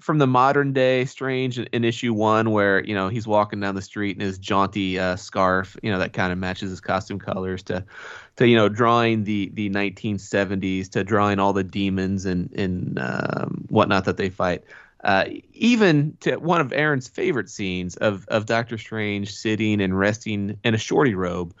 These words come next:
sitting and getting a, a foot bath from some sort of tentacled creature. Uh,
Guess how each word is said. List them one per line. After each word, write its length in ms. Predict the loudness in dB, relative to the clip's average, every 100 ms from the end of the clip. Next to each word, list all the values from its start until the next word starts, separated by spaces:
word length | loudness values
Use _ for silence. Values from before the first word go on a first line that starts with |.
| -20 -20 -10
sitting 440 | 2 4 6 4
and 120 | 4
getting 300 | 4 4 4
a, 180 | 2 2 2
a 140 | 0 -2
foot 320 | 0 0 0
bath 400 | -2 0 -2 -4
from 160 | -8
some 280 | -6 -4 -4
sort 260 | -4 -2 -2
of 20 |
tentacled 400 | -4 -6 -4 -6
creature. 560 | -2 -4 -4 -6 -8 -2
Uh, 420 | 2 4 4 2